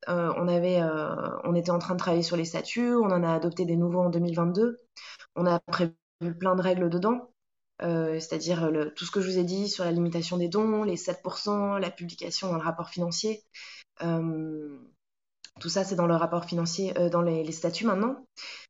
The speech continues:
Aussi l'interdiction des, des dons des entreprises, l'interdiction des subventions publiques. On a mis tout ça dans les statuts.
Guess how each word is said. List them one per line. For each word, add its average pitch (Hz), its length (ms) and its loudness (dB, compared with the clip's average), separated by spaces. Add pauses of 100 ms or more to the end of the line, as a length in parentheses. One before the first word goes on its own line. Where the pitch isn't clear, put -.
Aussi 175 260 0
l'interdiction 170 600 0
des, 160 440 0 (340)
des 170 100 2
dons 170 140 2
des 165 120 2
entreprises, 226 760 2
l'interdiction 175 520 -2
des 180 80 -2
subventions 170 440 -4
publiques. 190 360 -2
On 190 80 -2
a 175 80 0
mis 185 180 -2
tout 190 120 -12
ça 208 180 2
dans 190 120 4
les 175 100 2
statuts. 185 420 -4